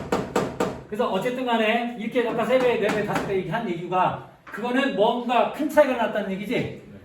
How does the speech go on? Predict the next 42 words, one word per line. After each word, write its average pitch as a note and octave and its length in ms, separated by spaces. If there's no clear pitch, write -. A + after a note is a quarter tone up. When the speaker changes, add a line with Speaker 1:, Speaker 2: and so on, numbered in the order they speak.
Speaker 1:
그 B3+ 120
차이가 C4+ 300
봐봐. E3+ 180
여기 G3+ 100
봐봐. D#3+ 200
선생님이 C4 640
그래도 A#3+ 200
약간 G#3+ 240
의식하고 A#3+ 320
그린 G3+ 160
게 F3 420
여기하고 C4 640
여기 A#3 180
사이의 B3 260
간격을 A3+ 340
저렇게 F#3+ 260
띄워놓고 G#3 760
투 D4+ 140
에스, - 160
투 A#3 100
피 C4 100
사이 B3+ 180
간격을 A3 300
좁혀놨잖아. F3 760
무슨 G3 160
말이 A3+ 160
되니? A#3 420
Speaker 2:
예. - 40
Speaker 1:
적어도 - 360
같은 B3+ 320
껍질 C4+ 300
안에서의 A3+ 600
그 G3+ 300
차이보단 A#3 720
다른 B3 280
껍질의 A3 380
차이가 A3 240
훨씬 A3+ 200
더 B3+ 380
크다는 C4+ 400
거. G#3 60
오케이. C#3+ 280